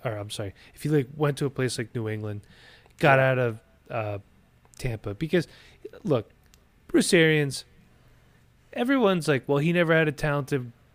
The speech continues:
Speaker 1: tight end like, uh, O J Howard." He doesn't care. I don't
Speaker 2: No.
Speaker 1: think he cares at all. It's, <sighs> I don't know.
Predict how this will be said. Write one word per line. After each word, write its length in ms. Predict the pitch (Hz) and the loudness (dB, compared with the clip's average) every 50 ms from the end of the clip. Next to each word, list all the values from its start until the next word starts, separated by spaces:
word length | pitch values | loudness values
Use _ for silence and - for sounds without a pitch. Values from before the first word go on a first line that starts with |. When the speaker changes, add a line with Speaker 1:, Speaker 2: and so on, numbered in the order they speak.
| _ _ | _ _
Speaker 1:
tight 220 | - 143 135 123 | -2 -2 -2 0
end 240 | 123 120 120 117 110 | -2 -2 -4 -4 -4
like, 280 | 107 104 104 - - - | -4 -6 -6 -6 -6 -8
uh, 240 | 107 98 101 101 - - | -8 -6 -8 -10 -6 -6
O 80 | 131 | -6
J 160 | 120 110 113 | -4 -4 -6
Howard." 280 | 107 104 117 110 101 98 | -4 -4 -4 -4 -2 -2
He 100 | 151 226 | -2 -2
doesn't 280 | 302 349 320 262 170 - | 0 0 0 0 -2 -2
care. 460 | - - 131 185 226 202 101 82 - _ _ - _ _ _ - _ _ _ _ _ _ _ _ - | -4 0 2 2 2 2 0 -2 -8 _ _ -20 _ _ _ -20 _ _ _ _ _ _ _ _ -12
I 80 | 127 139 | -4 2
don't 120 | 214 277 | 2 4
Speaker 2:
No. 40 | 262 | 4
Speaker 1:
think 120 | 190 160 - | 2 0 -2
he 160 | - 196 170 | -6 -8 -6
cares 380 | - - 175 214 247 240 151 113 | -2 0 0 2 2 2 2 0
at 180 | 110 110 - - _ _ | -4 -8 -10 -12 _ _
all. 560 | - 143 180 214 254 - - 95 - - - - _ _ _ - _ _ _ _ - _ _ _ _ - _ _ _ - - _ _ _ - _ _ _ | -6 0 2 2 4 4 2 0 -4 -12 -20 -20 _ _ _ -20 _ _ _ _ -20 _ _ _ _ -20 _ _ _ -20 -20 _ _ _ -20 _ _ _
It's, 160 | - - - - - - - - - - - - _ _ | -16 -16 -14 -8 -8 -8 -8 -8 -14 -16 -20 -20 _ _
<sighs> 540 | _ - _ _ _ _ _ _ _ - - | _ -20 _ _ _ _ _ _ _ -8 -4
I 60 | 131 | -2
don't 100 | 170 185 | 0 2
know. 180 | 196 202 180 | 2 2 0